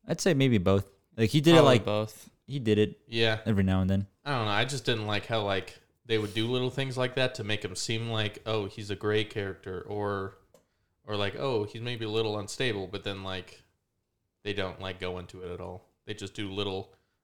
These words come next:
Speaker 3: droplets to be like, oh, we're not gonna really try, but we'll just do that, and then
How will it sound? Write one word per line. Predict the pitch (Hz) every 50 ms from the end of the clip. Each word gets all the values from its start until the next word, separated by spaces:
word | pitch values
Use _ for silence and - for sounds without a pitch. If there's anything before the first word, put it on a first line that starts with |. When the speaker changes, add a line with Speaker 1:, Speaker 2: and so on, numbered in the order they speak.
| _ _
Speaker 3:
droplets | 110 101 95 92 - 101 98 -
to | - 107
be | 104 98
like, | 92 92 90 92 90 - - -
oh, | 147 139 127 110
we're | 107 107
not | 123 131 135 110
gonna | 104 95 95
really | 95 107 107 92 85
try, | - - - 87 87 92 92
but | - 87 90
we'll | 95 101
just | 92 95 87 - -
do | 90 90
that, | 90 90 90 90 90 - _
and | 101 92
then | 90 87 _ _